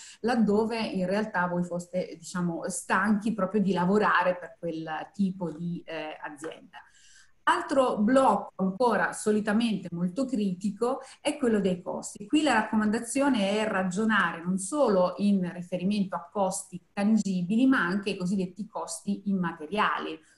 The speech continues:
eh, intangibili, eh, proprio perché stiamo parlando di noi, no? Della,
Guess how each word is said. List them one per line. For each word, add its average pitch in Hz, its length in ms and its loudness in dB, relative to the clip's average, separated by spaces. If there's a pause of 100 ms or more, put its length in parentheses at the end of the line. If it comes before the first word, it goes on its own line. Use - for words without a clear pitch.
(300)
eh, 170 320 -2
intangibili, 190 880 0
eh, 165 440 -6
proprio 220 220 -2
perché 220 240 -2
stiamo 180 240 -2 (100)
parlando 190 520 2
di 185 220 4
noi, 175 520 2
no? 196 320 0
Della, 170 440 -2